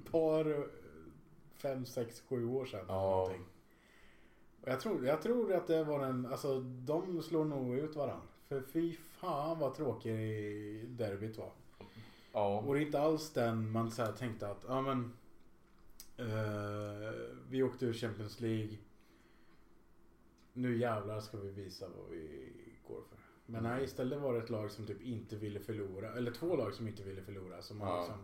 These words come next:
Speaker 1: ja, men vi chillar lite.
Speaker 2: Ja.
Speaker 1: Och efter det, eh, så är det Sheffield borta.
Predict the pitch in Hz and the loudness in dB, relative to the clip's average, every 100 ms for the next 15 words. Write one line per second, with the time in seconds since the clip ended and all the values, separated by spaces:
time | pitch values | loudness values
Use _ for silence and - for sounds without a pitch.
0 | - - - - - - 120 113 - 127 | -14 -20 -20 -20 -18 -10 -8 -8 -12 -12
1 | 120 113 104 92 76 82 - - - 107 | -10 -8 -10 -10 -14 -16 -18 -20 -10 -6
2 | 98 101 - - - - - - - - | -6 -8 -18 -20 -20 -20 -20 -20 -20 -20
3 | - - - - - - - - - - | -20 -20 -20 -20 -20 -20 -20 -18 -18 -18
4 | - - - 165 156 156 147 143 139 135 | -20 -20 -4 6 6 6 2 6 6 6
5 | 131 - - - - - - 127 120 117 | 4 -2 -14 -16 -16 -12 -2 2 4 4
6 | 113 110 110 98 - - 117 110 104 98 | 2 2 0 -4 -8 -4 0 0 0 -2
7 | - 120 113 - - 113 110 101 101 - | -2 -4 -4 -8 -2 0 2 -2 -6 -12
8 | - - - - - - - 120 113 113 | -16 -20 -18 -18 -16 -16 -12 -8 -6 -6
9 | - - - 78 | -8 -16 -12 -12